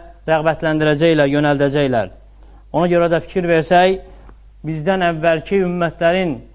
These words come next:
əhli kitabın kitablarında Peyğəmbər sallallahu aleyhi və səlləmin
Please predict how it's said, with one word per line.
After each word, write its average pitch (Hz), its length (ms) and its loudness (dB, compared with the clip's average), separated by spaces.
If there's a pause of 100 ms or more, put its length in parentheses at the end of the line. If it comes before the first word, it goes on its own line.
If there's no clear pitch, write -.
(600)
əhli 165 340 -2
kitabın 180 500 0 (400)
kitablarında 165 640 0
Peyğəmbər 160 560 -2
sallallahu 156 560 -2
aleyhi 156 240 -6
və 151 140 -4
səlləmin 160 520 -2